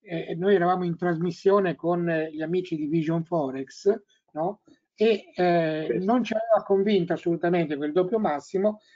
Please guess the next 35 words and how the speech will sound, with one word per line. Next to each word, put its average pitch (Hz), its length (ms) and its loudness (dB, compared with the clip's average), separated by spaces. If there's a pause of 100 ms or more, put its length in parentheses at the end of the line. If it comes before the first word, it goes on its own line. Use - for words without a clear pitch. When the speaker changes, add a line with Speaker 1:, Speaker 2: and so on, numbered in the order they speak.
Speaker 1:
e 190 80 0
avevamo 220 220 4
detto: 175 300 0
"Un 180 120 2
doppio 175 240 0
massimo 190 400 0
che 170 100 0
verrà 170 240 2
perforato 170 680 -2
perché 143 220 -10
non 180 160 -4
corrisponde 185 680 0 (260)
a 208 80 2
un 190 80 6
livello 175 320 6
statistico 170 680 -4
significativo", 143 920 -12 (500)
a 202 120 -2
cui 226 340 4
invece 170 680 0
ha 180 220 0
perfettamente 185 720 0
risposto 190 720 -2 (280)
il 226 180 0
massimo 175 420 0
successivo. 170 680 -2
Era 175 100 2
un 185 80 -2
po' 202 160 2
come 180 240 -2
dire 196 320 4
che 156 180 -8
quel 170 320 -4 (240)
doppio 202 380 4
massimo, 180 640 0